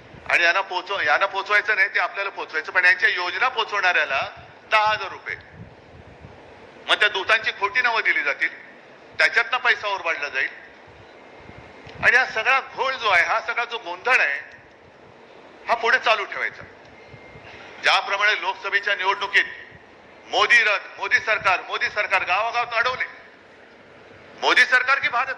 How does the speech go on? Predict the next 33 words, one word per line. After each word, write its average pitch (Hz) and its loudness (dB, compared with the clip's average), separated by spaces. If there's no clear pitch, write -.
सरकार, 202 -14
आम्हाला 202 2
भारत 196 -2
सरकार 277 0
पाहिजे, 226 0
मोदी 208 -6
सरकार 226 -4
नकोय, 208 2
आज 208 2
सुद्धा 208 -6
नकोय. 170 -6
आणि 139 4
हा 208 2
जो 226 -4
काय 233 -2
पैसा 196 -4
आहे 208 0
तो 190 -10
यांच्या 170 -4
खिशातला 226 -8
नाहीये, 254 -6
हा 160 2
जनतेचा 226 0
पैसा 233 2
आहे 214 4
आणि 214 -4
त्या 180 -6
जनतेच्या 226 -8
पैशाची 196 -4
लूट 240 0
तुम्ही 185 -2
तुमच्या 202 2
घोटाळेबाज 196 -2